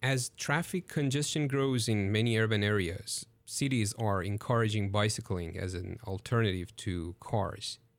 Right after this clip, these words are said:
And as bicycle grows in popularity, conflicts between bicycles and other vehicles also increase. And in recent years, bicycle fatality has increased,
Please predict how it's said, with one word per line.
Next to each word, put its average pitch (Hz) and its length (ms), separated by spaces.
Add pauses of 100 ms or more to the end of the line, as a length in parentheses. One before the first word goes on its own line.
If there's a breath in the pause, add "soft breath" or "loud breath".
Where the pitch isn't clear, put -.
(140)
And 101 400 (1600 loud breath)
as 113 200 (160)
bicycle 139 600
grows 127 280
in 110 120
popularity, 101 960 (580)
conflicts 127 480
between 117 260
bicycles 101 600
and 98 140
other 104 260
vehicles 92 580
also 110 560
increase. - 500 (840 loud breath)
And 120 420 (440)
in 139 140
recent 160 340
years, 104 380
bicycle 127 560
fatality 107 760 (120)
has 104 120
increased, 98 540